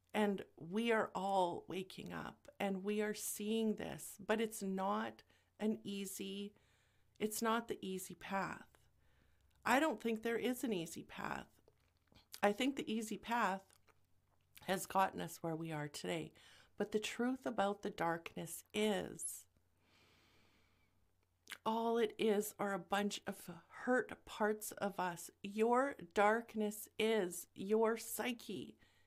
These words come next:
People call it the devil. People call it demons. People call it evil.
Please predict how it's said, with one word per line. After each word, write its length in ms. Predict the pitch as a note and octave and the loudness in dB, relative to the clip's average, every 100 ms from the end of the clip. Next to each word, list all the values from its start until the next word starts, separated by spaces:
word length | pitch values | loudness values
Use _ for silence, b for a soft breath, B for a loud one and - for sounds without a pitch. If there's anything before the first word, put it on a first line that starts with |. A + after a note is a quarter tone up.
| _ | _
People 380 | - D4 D4 D4 | 0 4 4 4
call 380 | C#4 - A3+ A#3+ | 0 0 2 2
it 160 | A#3 - | 0 -4
the 60 | |
devil. 500 | F3 G3 G#3+ F#3 - b b - | 0 2 2 0 -6 b b -6
People 360 | - C#4+ C#4+ | -2 0 0
call 320 | C4+ - A3+ A3 | -2 2 4 4
it 180 | - | 0
demons. 500 | - A3+ A3+ E3+ - - | -2 0 0 -2 -6 -12
People 320 | - B3 C#4 | -6 -4 -2
call 300 | C4+ - G#3+ | -4 2 2
it 120 | G#3+ - | 2 -2
evil. 500 | C4 D#4+ G#3 F3+ - | 2 4 4 0 -6